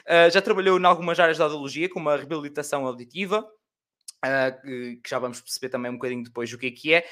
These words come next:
e neste momento trabalha em diagnóstico, ah, realizando exames auditivos e, ah, vestibulares.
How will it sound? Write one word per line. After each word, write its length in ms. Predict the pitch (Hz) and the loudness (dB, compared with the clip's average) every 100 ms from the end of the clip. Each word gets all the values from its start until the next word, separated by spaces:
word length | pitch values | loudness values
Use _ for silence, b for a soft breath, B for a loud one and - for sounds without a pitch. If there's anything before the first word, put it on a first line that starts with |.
| B | B
e 60 | 175 | -4
neste 240 | 180 180 | -4 -4
momento 180 | 180 175 | -4 -2
trabalha 300 | 165 156 160 | 2 4 4
em 180 | 165 151 | 0 -4
diagnóstico, 640 | 147 147 143 143 196 - - | -6 -4 -4 -4 -12 -14 -2
ah, 140 | 131 127 | 0 2
realizando 420 | 143 135 139 139 | -2 -2 -4 -4
exames 300 | 135 139 135 | -4 -4 -2
auditivos 580 | 127 127 151 160 - - | -2 -2 -8 -14 -14 -16
e, 220 | 147 156 - b b - | -16 -16 -18 b b -4
ah, 400 | 131 131 131 - | 0 2 0 -4
vestibulares. 1800 | 135 143 233 233 - _ _ - 190 165 170 120 113 107 104 - - - | -14 -14 -12 -10 -12 _ _ -14 -14 -12 -10 -2 0 0 -4 -14 -14 -16